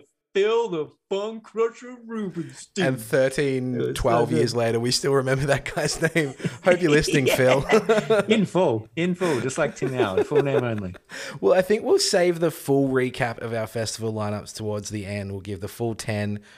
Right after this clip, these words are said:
Speaker 2: with any little extras to mention, because we've still got a little bit of work to do. And that is, we need a major headliner, we need a local support, we need a solo set, and we need a name of the festival. So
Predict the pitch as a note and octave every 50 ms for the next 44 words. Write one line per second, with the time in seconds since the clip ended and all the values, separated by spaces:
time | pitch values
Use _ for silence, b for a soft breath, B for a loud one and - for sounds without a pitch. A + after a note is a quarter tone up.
0 | B B - G2+ G2 - - G#2 G#2 G2+ G2+ G2+ G2+ G2+ G2 G#2 - - - -
1 | G#2 G2 G2 G2 - - b b b b b _ - G#2 G2+ G2+ G#2+ G#2+ - -
2 | - G#2 F#2+ F#2 F2+ b b b b - G2 B2 A2+ A#2 A2+ - - - C#3 C#3+
3 | D#3+ E3+ E3 C#3+ B2 A#2 A#2 A2 G#2+ G#2 G2 F#2 G2+ G2+ G2+ - - - A2 F#2
4 | G2 F#2+ F2+ F2 E2+ G2+ G#2+ G#2+ A2+ A2+ G#2 G#2 G#2+ G#2+ G#2 G2+ G2 G2+ G#2 A2
5 | B2 C#3 C3+ D3 C3+ B2 B2 A#2+ A2+ A#2 A#2 A2+ A#2 B2 C#3+ F3 G3+ b b b
6 | b b b b _ G2+ G#2+ G#2 G#2 G#2 G#2 A2+ B2 B2+ - C#3 C3+ - - B2
7 | G#2+ - A#2 A#2 C3 D#3 D#3 - - b b b b b b b b G2+ G#2+ G#2+
8 | G2+ F#2+ - - - B2+ C#3 D#3 D#3+ D3+ D3+ C3+ - - B2+ B2 D3+ F3 - _
9 | _ _ b b b b b b _ _ G#2 A2 A#2 A#2+ B2 A#2+ A2+ G#2+ G2+ G2+
10 | G2+ G2 G2 G2+ G#2 G#2+ G#2 - G2+ F#2+ F#2 F#2+ F#2 - - G2 G2+ - - -
11 | A2+ G#2 F2+ - - - - - C3+ B2 A#2